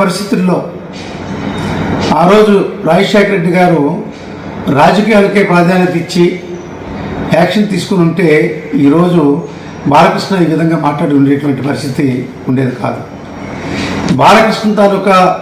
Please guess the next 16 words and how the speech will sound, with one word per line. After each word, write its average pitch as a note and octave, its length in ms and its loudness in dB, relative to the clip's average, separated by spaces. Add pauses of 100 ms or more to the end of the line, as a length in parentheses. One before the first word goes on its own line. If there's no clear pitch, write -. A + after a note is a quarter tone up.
(300)
మానసిక F3+ 560 0
పరిస్థితి D3+ 320 -2 (100)
బాగోలేదని D3+ 600 2
చెప్పి F3 260 0 (840)
ఆ - 20 6 (120)
రోజు A3 260 6 (880)
మానసిక G#3 340 4 (100)
వైద్యుని F#3 380 2
చేత F#3 200 0 (680)
సర్టిఫికెట్ F3+ 540 -2 (500)
చేపించుకొని D3+ 600 0 (720)
ఆ - 20 6 (140)
కేసులో G#3+ 380 6 (100)
నుంచి G3 240 4 (760)
బయటపడేటువంటి F3+ 760 2
పరిస్థితి E3 400 -2